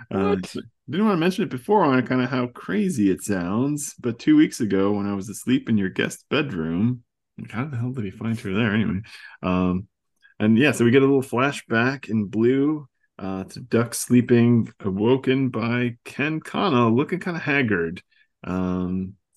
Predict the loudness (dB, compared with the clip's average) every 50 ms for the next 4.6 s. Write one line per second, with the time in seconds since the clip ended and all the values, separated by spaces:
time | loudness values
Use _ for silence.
0 | _ -6 -2 0 2 2 2 2 2 0 -2 -6 -12 -14 -12 -6 -4 -2 -2 0
1 | 0 0 2 2 4 4 6 6 6 4 2 0 -2 -6 -6 -6 -4 -2 -2 -2
2 | -4 -6 -8 -10 -8 -8 -6 -6 -6 -6 -4 -2 0 0 2 2 2 4 6 6
3 | 6 6 6 4 4 4 4 4 2 -2 -4 -2 -2 0 -2 0 2 4 4 6
4 | 6 4 2 2 0 0 0 0 0 0 0 -2